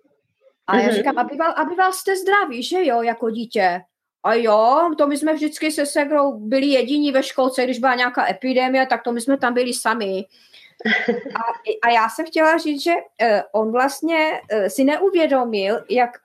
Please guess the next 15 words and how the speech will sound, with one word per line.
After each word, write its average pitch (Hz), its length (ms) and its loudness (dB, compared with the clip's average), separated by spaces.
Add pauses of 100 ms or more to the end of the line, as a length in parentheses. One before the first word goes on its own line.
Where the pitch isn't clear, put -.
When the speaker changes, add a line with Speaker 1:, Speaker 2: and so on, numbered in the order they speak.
(120)
Speaker 1:
tady 254 200 0
tento 302 400 0
malý 311 300 2
detail 285 400 2
ze 254 100 -8
svého 262 320 0
dětství, 285 420 -4
jak, 233 160 0 (200)
jak 240 220 0
velký, 269 500 0
eh, - 60 -12 (400)
vliv 254 260 0
měl 277 460 2
na 254 260 0
to, 285 240 4